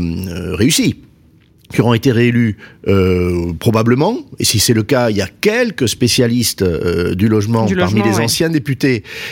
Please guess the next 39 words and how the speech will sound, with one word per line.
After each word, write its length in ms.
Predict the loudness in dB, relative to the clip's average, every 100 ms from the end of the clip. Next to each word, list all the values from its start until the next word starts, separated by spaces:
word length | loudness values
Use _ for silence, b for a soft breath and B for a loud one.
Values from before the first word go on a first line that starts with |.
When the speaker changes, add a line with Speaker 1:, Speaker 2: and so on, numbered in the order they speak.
| B
Speaker 1:
euh, 80 | -6
qu'on 160 | 0 0
a 80 | 2
pu 160 | 0
identifier. 400 | 0 0 0 0
Ils 60 | 0
sont 180 | -2 -2
très 200 | -2 0
rares, 240 | 0 0
hein. 120 | -4 -6
Ils 60 | -4
sont 120 | -2
très 160 | 0 0
Speaker 2:
Il 40 |
y 20 |
en 40 | 0
a 40 |
Speaker 1:
rares. 100 | 0
Speaker 2:
pas 60 | 0
beaucoup. 260 | -2 -4 -8 B B B
Speaker 1:
Non, 280 | 2 2 0
il 60 | -2
y 40 |
en 60 | 0
a 80 | 0
très 140 | 0
peu. 280 | 2 2 0 B B
Euh, 240 | 0 2 2
bon, 180 | 0 -2
on 60 | -8
a 80 |
perdu 240 | -2 0 0
Michael 260 | 0 0
Nogal, 380 | 0 0 0 0
qui, 200 | 0 -2
qui 160 | 0 0
est, 40 |
Speaker 2:
<laughs> 20 | 2
Speaker 1:
euh, 280 | 0 -2